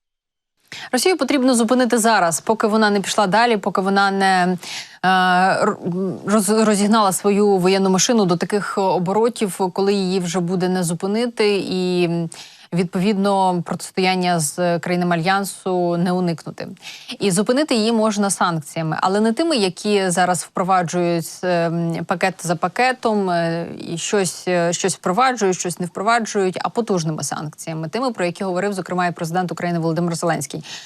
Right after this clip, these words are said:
На Росії, хоча і говорять, що буцімто зараз вже до санкцій звикли, і нібито навіть санкції допомагають підтримувати російську економіку, це все не так.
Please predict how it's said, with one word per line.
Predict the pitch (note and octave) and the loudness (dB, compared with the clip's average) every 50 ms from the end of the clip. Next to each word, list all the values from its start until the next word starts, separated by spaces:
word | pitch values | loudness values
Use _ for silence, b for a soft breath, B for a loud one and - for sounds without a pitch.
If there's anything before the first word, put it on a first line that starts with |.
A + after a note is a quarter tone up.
| B B B B B B - | B B B B B B 0
На | G3 | 0
Росії, | G3+ G#3+ - - E4+ E4+ D#4+ D#4 D4 B3+ G#3 | 0 2 2 2 4 4 4 4 2 2 0
хоча | - - - A3+ G#3 - B3 A#3 | -2 0 0 0 2 2 2 2
і | - F#3+ | 2 2
говорять, | G3 F3 A3 A3+ B3+ D#4+ F4 E4 C4+ A3 - | 0 0 0 2 2 2 2 2 2 0 0
що | - - - - G#3+ G3+ | -2 -4 0 2 2 2
буцімто | G3 F3+ F3+ G#3 G#3 - - F#3+ F3+ E3+ - F#3 F3+ | 2 2 2 0 0 2 0 -2 0 0 0 0 2
зараз | E3 F#3 F3+ F3+ F3 E3+ D#3 | 2 4 4 4 4 2 0
вже | D#3 D#3 E3 F3 | 0 0 0 0
до | E3+ D#3 E3+ | 0 0 0
санкцій | D3+ - F#3 F3 E3 - - - E3+ | 0 0 0 -2 -2 -4 -2 -2 0
звикли, | D3+ - A3+ C#4 D#4+ D#4+ - A#3 G3 | 0 2 2 2 2 2 2 2 2
і | F#3 | 4
нібито | F3+ E3+ D#3 E3+ F3 E3+ | 2 2 0 0 2 2
навіть | E3+ E3 E3 D#3+ | 2 2 0 0
санкції | - F#3 F3+ E3+ D#3+ - - E3+ | 0 0 0 -2 -2 -2 -2 0
допомагають | D#3+ D#3 - E3 E3+ E3 F3 F3 E3+ D#3 | 0 0 0 -2 0 0 2 0 0 -2
підтримувати | - D#3+ - - F3+ E3+ D#3+ D3+ D3 F3 | -4 -8 -6 -2 0 0 0 0 -2 -4
російську | E3 D3 - F#3 - - - F#3 | -4 -2 -2 -2 -2 -2 -2 -4
економіку, | E3+ - A3+ C#4+ D#4+ C4+ B3 - - | -2 -2 -2 -2 -2 -2 -2 -4 -2
це | - A#3 | -2 -2
все | A3+ - - A3 | -4 -2 -2 -2
не | G3 F#3+ | -2 -2
так. | F3+ - D3+ C#3+ C#3 - | -2 -2 -4 -4 -4 -8